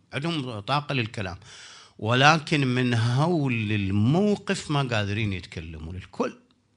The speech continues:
"ترى الناس سكارى وما هم سكارى." لكن أكو جماعة شوية صلفين يتخافتون بينهم. قال له: "أقول لك إحنا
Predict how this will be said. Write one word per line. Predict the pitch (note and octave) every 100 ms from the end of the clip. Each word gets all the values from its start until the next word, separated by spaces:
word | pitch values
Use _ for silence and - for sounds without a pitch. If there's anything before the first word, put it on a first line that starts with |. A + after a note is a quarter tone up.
| _ _ _ _ _ _ _ _ _ _ _ _ _ _ -
"ترى | G#2 G2+
الناس | A2 G#2 G2 -
سكارى | - G2 - G#2 A2+ G2+
وما | F2 F2+ G#2+
هم | G2+ B2+ C#3+ - _ _ _ _ _
سكارى." | - - _ _ _ _ _ - - - - - - -
لكن | D3 E3+
أكو | E3 D#3
جماعة | C#3 D3 D#3+ C3+ B2+
شوية | - C#3 C#3+ C#3 C#3 -
صلفين | - G#2+ G2 - G#2+ F#2 D#2+ - _ _ _ _ _ _ _ _ _ _ _ _
يتخافتون | A#2+ - - A2+ G2+ G#2 - A#2 F2+ D#2
بينهم. | C#2+ B1+ - - _ _ _ _ _ _ _ _ _ _ _ _ _ - - _ _ _ _ _ _ _ -
قال | G2+ G2
له: | C#2
"أقول | E2+ G2 F#2
لك | -
إحنا | - - D2 A#1+